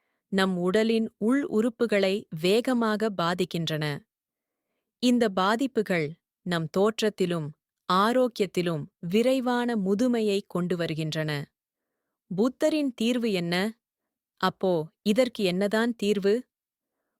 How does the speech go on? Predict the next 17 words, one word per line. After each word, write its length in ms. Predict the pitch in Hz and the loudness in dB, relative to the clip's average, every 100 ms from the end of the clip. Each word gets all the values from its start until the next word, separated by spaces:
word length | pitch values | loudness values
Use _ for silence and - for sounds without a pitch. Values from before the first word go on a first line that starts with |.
| - | -4
புத்தரின் 540 | 190 262 - 311 302 269 | 0 0 2 2 2 2
ஞானம் 520 | 202 185 190 170 143 - | 2 2 0 -2 -6 -10
நமக்கு 540 | - 180 190 185 - 165 | -2 0 2 -2 -6 -2
எளிமையான 680 | 165 214 254 254 247 240 233 | 0 2 2 2 0 0 -2
மூன்று 500 | 196 226 294 277 285 | 0 2 2 0 0
வழிகளை 500 | 202 180 190 180 190 | 2 2 0 0 -2
காட்டுகிறது. 800 | - 165 156 160 156 151 151 135 - _ _ _ _ _ _ _ _ | -2 -4 -2 -6 -4 -2 -4 -4 -10 _ _ _ _ _ _ _ _
நிகழ்காலத்தில் 920 | 185 185 226 247 233 226 226 - 220 | -2 2 2 2 0 0 0 0 -2
வாழுங்கள். 680 | 180 175 185 180 160 147 139 _ _ _ 175 | 0 0 0 0 0 -2 -6 _ _ _ 0
Live 260 | 196 240 | 2 4
in 160 | 254 226 | 2 2
the 60 | 196 - | 0 -2
present. 340 | 170 175 143 - - _ _ _ _ _ _ _ | -2 -2 -6 -8 -16 _ _ _ _ _ _ _
கடந்த 420 | - 208 254 277 | -2 0 2 0
காலத்தை 560 | 269 - 208 226 - 226 | -2 -2 0 -2 -2 -4
பற்றிய 460 | - 196 - 202 175 | -2 -6 -4 -2 -2
கவலைகளையும் 920 | - 175 214 220 180 170 160 156 139 | -2 0 0 0 0 -2 -2 -4 -8